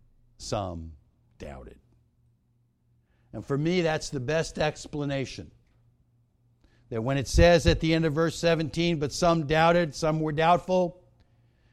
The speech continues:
that's not referring to the apostles. It's referring to some of the others who were there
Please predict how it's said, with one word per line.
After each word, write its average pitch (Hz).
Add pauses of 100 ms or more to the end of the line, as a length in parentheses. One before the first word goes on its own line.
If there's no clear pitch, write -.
(120)
that's 147
not 190
referring 196
to 180
the 202
apostles. 185 (720)
It's 151
referring 185
to 170
some 196 (400)
of 185
the 208
others 151
who 190
were 190
there 156